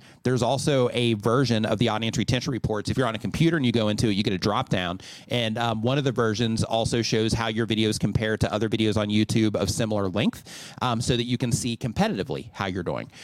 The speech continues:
So you get to see the absolute version of your video. Like, this is how, you know, people are responding to my video. And then you also get to see how people respond to videos of a similar length.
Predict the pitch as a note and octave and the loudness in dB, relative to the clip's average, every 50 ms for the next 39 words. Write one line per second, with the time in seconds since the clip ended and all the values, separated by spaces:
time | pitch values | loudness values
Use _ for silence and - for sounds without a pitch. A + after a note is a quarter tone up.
0 | - - - - - D3+ C#3 C3 C#3 B2+ C3+ B2+ - A#2+ - - B2+ B2 A#2+ A2+ | -20 -18 -12 -4 -2 0 0 0 0 0 0 -2 -2 -4 -4 -2 -2 0 0 0
1 | - A#2+ A2 G#2 A2 A2 - A#2 A#2+ C3 C#3 - - D#3+ D3 C#3+ C#3+ - C3 A#2+ | 0 0 0 0 0 0 -2 -4 -2 -2 -2 0 2 4 4 4 4 2 2 0
2 | B2 G#2+ A2 A2+ E2 F2+ A2 C3 D#3+ G3+ A#3 A3+ E3+ A#2+ A2 F#2 F#2 F2 E2 F2 | 0 2 0 -2 0 2 2 4 4 6 4 4 4 2 -2 -2 -2 -4 -4 -2
3 | F2 F#2 - B2+ C3 - C3+ A2+ C#3 C3+ B2 A#2+ A#2+ A#2+ G#2+ G#2 - - B2 B2 | -4 -2 0 -2 -2 0 0 -2 0 0 2 2 2 0 0 -2 -4 -2 0 2
4 | A#2 A2+ A2 G#2 C3+ - C#3 C3 C3 A#2+ A#2+ A#2 - - B2+ A#2 A2+ G#2+ - A2+ | 2 2 2 0 2 0 2 2 2 0 0 0 0 0 -2 0 0 0 0 2
5 | G2+ A2 G#2+ B2 D#3 F3 D3 F#2+ G2 F#2 F#2+ F#2+ F#2 F#2 G2+ - - - - - | 2 4 4 4 2 2 0 -2 -2 -2 0 0 2 0 0 -2 -6 -14 -20 -12
6 | - - B2 A#2+ A#2 A#2+ A#2+ A#2 G#2+ A2 A#2+ - B2+ A2 A2+ - B2 A2 - B2 | -8 -4 -4 -2 0 0 2 2 2 2 2 0 -2 -2 -2 -2 -2 -2 -2 -2
7 | A#2 G2+ A2+ A2 - A#2+ A2+ - A#2 A2 A2 F#2+ - - G#2+ G#2+ G#2+ G2 F#2 G#2+ | -2 -2 -2 -2 0 0 0 0 0 0 0 -2 -2 -2 -2 0 0 0 0 0
8 | G#2+ G#2 G#2 G#2 - G#2+ F#2+ G#2 - - A2 G2 G2 F#2+ F#2 F2+ F2 D#2+ C#2 A#1 | 2 2 2 2 2 0 -2 0 0 0 0 0 2 2 2 0 0 -2 -4 -6
9 | - - | -10 -14